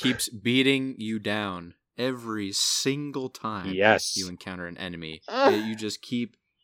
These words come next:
Speaker 1: getting shit on.
Speaker 2: Ugh.
Speaker 1: And I fucking hate it.
Speaker 2: I love it. Ah, Dark Souls. So, developed
Speaker 1: Dark Souls
Speaker 2: by
Speaker 1: masochist over here.
Speaker 2: From Software, published by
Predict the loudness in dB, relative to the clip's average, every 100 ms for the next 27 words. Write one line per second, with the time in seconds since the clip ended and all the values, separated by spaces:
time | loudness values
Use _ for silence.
0 | _ 2 2 2 -2 -8 _ _ -10 -4
1 | -2 -2 -4 -4 -2 -2 -2 4 8 8
2 | 8 -2 _ _ _ -6 0 2 0 4
3 | 2 4 4 4 2 4 10 12 12 12
4 | 12 12 12 12 12 12 12 12 12 8
5 | _ _ _ _ -2 6 8 8 4 0
6 | 10 12 12 10 10 12 12 8 -2 _
7 | -10 0 10 12 12 8 -4 _ _ 0
8 | 10 12 12 10 8 8 10 8 4 -2
9 | -8 -6 -8 -8 -6 -6 -8 -12 -14 2
10 | 6 8 6 4 6 6 4 6 8 6
11 | 4 4 4 2 4 4 6 4